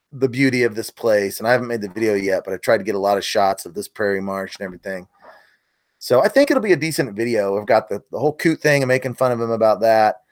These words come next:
I've got, um, the flock that they missed, and I was mocking him about that. Um, so I think the video will be halfway decent, but I,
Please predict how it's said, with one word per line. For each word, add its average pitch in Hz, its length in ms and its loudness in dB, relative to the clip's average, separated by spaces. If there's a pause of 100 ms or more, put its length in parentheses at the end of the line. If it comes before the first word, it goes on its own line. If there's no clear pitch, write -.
(580)
I've 92 140 -6
got, 110 400 4 (260)
um, 104 720 -2 (300)
the - 100 -14
flock 127 360 2
that - 80 -14
they 123 120 0
missed, 117 380 0
and 110 100 -6
I 101 40 -6
was 98 120 -8
mocking 110 380 -4
him 107 80 -8
about 107 360 -4
that. 98 500 -4 (200)
Um, 80 360 -16 (160)
so 85 460 -6 (800)
I 135 80 2
think 190 200 0
the 127 80 -4
video 110 200 0
will 104 80 0
be 98 120 -4
halfway 98 260 -2
decent, 85 480 -14
but 90 200 -10 (580)
I, 131 160 2